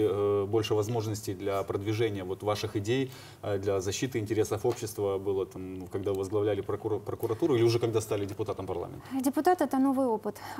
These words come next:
Speaker 2: а прокурор — это больше полномочий. Я прокурором могла людям помочь очень быстро, оперативно и, м, качественно. Будучи депутатом, у меня нет таких, э, инструментариев, которые были, в-, когда я занимала должность прокурора.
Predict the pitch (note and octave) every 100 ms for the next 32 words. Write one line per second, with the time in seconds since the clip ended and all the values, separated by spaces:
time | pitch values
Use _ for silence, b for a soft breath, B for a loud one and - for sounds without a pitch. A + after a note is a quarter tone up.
0 | - A#3 A#3 B3+ A#3+ C#4 D#4 B3 A#3 -
1 | G#3+ B3+ - A#3+ A#3 G#3+ G3 - F#3 -
2 | B3 B3+ C#4+ C4 D4 D#4+ B3 A#3 A#3+ A#3+
3 | B3 A#3+ A3+ A3+ A3 B3+ - B3+ B3+ E4+
4 | - A3+ A#3+ A#3 - C#4+ B3 A3+ - A#3+
5 | A#3 A3+ A3+ A3 G#3 G3+ - - - A#3
6 | G3 F#3+ - G#3+ - B B A#3 B3+ C4+
7 | B3+ C#4+ C#4 F4 C#4 A3+ A3+ B3+ C4+ A#3+
8 | - B3 A3+ - G#3 G#3+ - G#3+ G#3+ G#3+
9 | G#3+ - - G3 - A#3+ - A#3+ A#3+ A#3+
10 | D4 C#4+ A#3 - - G#3+ G#3 G3 A3+ A3
11 | G#3+ - G3+ G3+ G3+ G3+ G3+ - A#3 G#3+
12 | G#3+ A3 A#3 B3 G3+ G3+ G#3 G#3+ - G#3+
13 | A3+ G#3+ G3